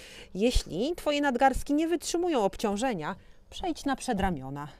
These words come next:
i zrobisz podpór na przedramieniu.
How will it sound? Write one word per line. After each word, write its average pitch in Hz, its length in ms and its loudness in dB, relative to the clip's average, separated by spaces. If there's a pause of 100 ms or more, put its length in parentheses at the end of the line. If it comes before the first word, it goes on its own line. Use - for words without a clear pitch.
(680)
i 240 260 0
zrobisz 277 380 4
podpór 269 580 2 (160)
na 233 140 2
przedramieniu. 170 800 -6